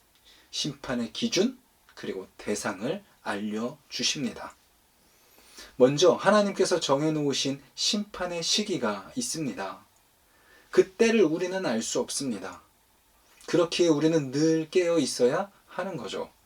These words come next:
방심하지 말아야 합니다. 자만하지 말아야 합니다. 또 반대로 나태하지 말고 게으르지 말아야 합니다. 반드시 하나님의 심판의 시기가 있음을 알고 우리는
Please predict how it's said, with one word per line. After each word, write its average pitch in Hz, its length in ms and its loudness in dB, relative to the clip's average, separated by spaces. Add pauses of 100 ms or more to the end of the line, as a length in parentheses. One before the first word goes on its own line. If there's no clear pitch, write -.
(580)
방심하지 117 560 -2
말아야 120 300 4
합니다. 120 400 -4 (340)
자만하지 123 600 -2
말아야 113 360 -2
합니다. 123 440 -2 (400)
또 226 260 6
반대로 233 580 -2 (260)
나태하지 143 680 -4
말고 135 360 -6
게으르지 175 500 4
말아야 127 340 -2
합니다. 160 460 -2 (440)
반드시 180 500 2
하나님의 180 1000 0
심판의 175 600 -4
시기가 170 380 -2
있음을 156 600 -4
알고 147 500 4
우리는 170 520 0